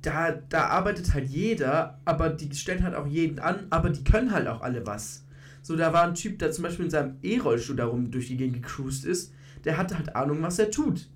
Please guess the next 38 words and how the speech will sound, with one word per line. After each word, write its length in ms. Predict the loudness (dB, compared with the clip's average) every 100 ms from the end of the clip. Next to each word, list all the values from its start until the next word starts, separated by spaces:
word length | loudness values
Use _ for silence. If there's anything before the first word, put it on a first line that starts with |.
| -20 -20 -6
So, 200 | 0 2
und 100 | 2
da 180 | 0
waren 160 | 2 0
auch 120 | 0
Leute, 400 | 0 0 0 -6 -8 -16 -20 -20 -20 -20 -20 -20 -2
ja, 180 | 4 4
die, 140 | 2
das 220 | -8 -8 -2
war 160 | 0
so 100 | 0
eine 120 | -2 -2
bunt 460 | -2 0 0 0
gemischte 880 | -4 -2 -4 -4 -2 2 4 2 -4
Menge 400 | -4 -2 0 0
von 220 | -2 -2 -2
Leuten, 240 | -2 -2
aber 160 | -6 -4
du 80 |
hast 240 | -4 -4 -4
allen 180 | -4 -2
angesehen, 340 | -2 -2 -2
dass 140 | -4
sie 80 | -6 -4
irgendwie 300 | -2 -2 -4
wissen, 200 | -4 -4
was 140 | -4
sie 80 | -6
tun. 280 | -6 -2 -2
Und 160 | -4 -6 -18 -20 -20 -20 -20 -14
das 100 | -8
ist 120 | -6
so 60 | -4
angenommen, 560 | -2 0 0 -2 -6 -8
angenehm, 400 | -4 -2 -2 -4
weil 120 | -4
du 100 | -2
weißt, 380 | 2 2 0 -6